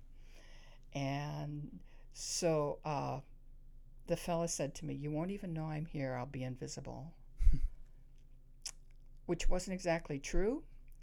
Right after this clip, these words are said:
Speaker 1: <laughs>
Speaker 2: Yeah. <laughs>
Speaker 1: Uh, but it was part of my journey to learn that gremlins will tell you that. And, and my adult daughter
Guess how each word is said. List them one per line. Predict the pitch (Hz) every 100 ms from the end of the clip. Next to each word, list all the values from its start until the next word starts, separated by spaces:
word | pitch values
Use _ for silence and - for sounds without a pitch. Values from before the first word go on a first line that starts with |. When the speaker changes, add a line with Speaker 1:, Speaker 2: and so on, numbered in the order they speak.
| - -
Speaker 1:
<laughs> | - 523 - 622
Speaker 2:
Yeah. | - 123 113 98 98 107 - 294 - - - -
<laughs> | 151 143 123 - - - - - 185
Speaker 1:
Uh, | 175 160 147 151 - - - 175 160 -
but | 214 214 226 -
it | -
was | 185 190
part | - - 185
of | 202
my | 202 220
journey | 226 226 196
to | 185
learn | 180 175 160 165
that | 147 135 - - - - - - - - - -
gremlins | 165 147 151 139
will | 131
tell | - 185
you | 151
that. | 123 -
And, | 180 196 190 -
and | 202 190 -
my | 185 180
adult | 180 165 170 208 240 180
daughter | 151 147 135 135 135